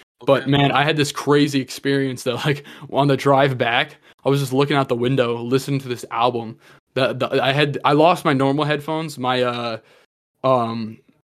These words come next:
Speaker 1: my, like, earbud headphones. So I had these ones that go over your head, and they're, like, noise canceling and a lot louder. Um, so I, like, couldn't hear anything except the music, and I was just looking at the window having, like, a crazy experience. So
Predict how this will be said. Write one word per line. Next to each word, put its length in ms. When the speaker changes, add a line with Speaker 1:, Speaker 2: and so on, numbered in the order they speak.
Speaker 1:
my, 120
like, 220
earbud 400
headphones. 560
So 560
I 120
had 200
these 220
ones 300
that 180
go 160
over 280
your 140
head, 400
and 360
they're, 160
like, 380
noise 360
canceling 540
and 220
a 60
lot 220
louder. 500
Um, 600
so 160
I, 120
like, 160
couldn't 180
hear 140
anything 340
except 320
the 60
music, 420
and 80
I 40
was 100
just 160
looking 180
at 120
the 60
window 320
having, 200
like, 140
a 40
crazy 400
experience. 520
So 260